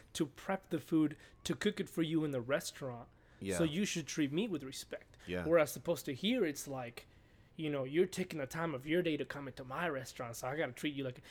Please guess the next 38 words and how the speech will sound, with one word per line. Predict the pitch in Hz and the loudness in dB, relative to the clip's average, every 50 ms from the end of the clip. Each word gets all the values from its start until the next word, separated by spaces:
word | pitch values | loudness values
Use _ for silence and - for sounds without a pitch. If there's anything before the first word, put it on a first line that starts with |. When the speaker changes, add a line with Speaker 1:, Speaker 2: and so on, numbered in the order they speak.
| - - - | -18 -6 0
Speaker 1:
you | 190 | 4
know, | 190 196 185 | 4 6 4
so | - - 180 | 4 2 2
that's, | 170 208 226 - - - - - - - - - | 0 0 0 0 -6 -8 -10 -18 -20 -20 -6 -2
that's | - 185 185 - 185 | -2 0 0 0 2
one | 202 214 | 4 4
of | 226 | 4
the | 185 160 | 6 4
reasons | 165 165 151 151 143 | 4 4 2 0 -2
why | 139 143 135 135 135 - - | 0 0 0 0 -2 -2 0
I | 147 147 | -2 -2
can | 147 - 151 | 0 0 -4
see | 127 - 165 165 | -4 -2 -2 -2
this | 151 139 | -2 -2
connection, | - - 143 131 131 - - 180 175 | -4 -6 -6 -6 -6 -4 -4 -2 -2
because | 160 156 - 147 143 | -2 -4 -4 -4 -4
I've | 139 131 131 | -4 -2 0
been | 160 156 147 143 | 0 0 2 2
really | 147 147 143 131 | 0 0 0 0
a | 131 | -2
part | - - 143 143 135 | -4 -4 -4 -4 -4
of | 120 | -4
both | - 139 127 110 - | -4 -4 -4 -4 -4
worlds. | 120 120 120 117 113 - - - - - - - - - - - - - | -4 -4 -2 -4 -4 -6 -10 -14 -10 -10 -10 -10 -10 -14 -18 -18 -14 -8
Speaker 2:
Dang, | 120 113 107 95 | -6 -4 -2 -2
that's | 95 101 104 - | -2 -2 -2 0
so | - 107 92 | -2 -2 -2
cool, | - - 104 110 110 87 | -4 -4 -6 -4 -4 -8
dude. | - 73 73 78 80 - - - - - - - - - - - - - | -10 -10 -12 -12 -14 -16 -20 -20 -20 -20 -20 -20 -20 -20 -20 -20 -8 -4
Um, | - 101 95 90 92 - 92 87 - - - - - | -2 0 0 -2 -2 -6 -8 -12 -14 -18 -20 -10 -2
I, | 85 98 113 123 - - | 0 0 0 0 -2 -2
I | 113 | -4
feel | 117 - - 180 | -2 -2 -2 0
like | 175 165 131 - - | 2 0 0 0 -2
in | - 110 98 92 | -4 -2 -2 0
my | 92 92 92 98 98 101 | 0 2 2 2 0 0
personal | - - 107 101 - - 107 101 101 | -2 -4 -8 -8 -6 -4 -4 -2 -2
life, | 101 98 104 110 110 | -2 -2 -2 -4 -6